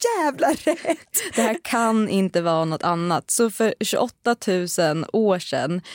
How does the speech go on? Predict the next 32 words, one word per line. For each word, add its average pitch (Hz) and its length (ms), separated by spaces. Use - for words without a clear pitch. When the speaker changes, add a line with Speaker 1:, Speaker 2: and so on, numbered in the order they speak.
Speaker 2:
gjordes 196 520
alltså 151 580
en 208 480
dildo 160 540
av 247 440
hjorthorn 196 640
med 190 400
ett 165 160
väldigt 202 680
tydligt 156 460
markerat 156 680
ollon. 254 440
Speaker 1:
Ja. 196 360
Speaker 2:
Men 220 160
det 220 140
som 220 140
jag 254 240
tycker 233 220
är 196 40
mest 240 320
intressant, 202 560
det 220 60
var 208 100
att 190 80
den 190 100
här 233 260
var 175 200
tio 170 300
centimeter 156 520
lång 208 300
ungefär. 170 480
Speaker 1:
Mm. 185 220